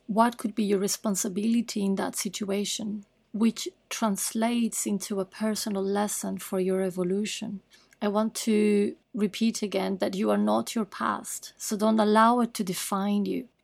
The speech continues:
You are a being with infinite possibilities at your disposal and will be ashamed to let your past limit that potential for you.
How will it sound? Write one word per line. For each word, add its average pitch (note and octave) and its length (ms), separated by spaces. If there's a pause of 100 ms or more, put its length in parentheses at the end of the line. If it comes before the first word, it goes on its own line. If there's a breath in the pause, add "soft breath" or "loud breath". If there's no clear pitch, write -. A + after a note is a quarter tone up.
You A3 220
are G3+ 80
a G3+ 120
being G3+ 680 (180)
with G#3+ 260 (100)
infinite B3 640
possibilities A3 880
at - 100
your G3 160
disposal G#3+ 840 (600 loud breath)
and A3 220
will G#3+ 140
be G#3 220
ashamed G#3+ 520
to - 140
let G#3 180
your G3 140
past G3 420
limit G#3+ 460 (120)
that - 200
potential G#3 560
for - 180
you. F3 320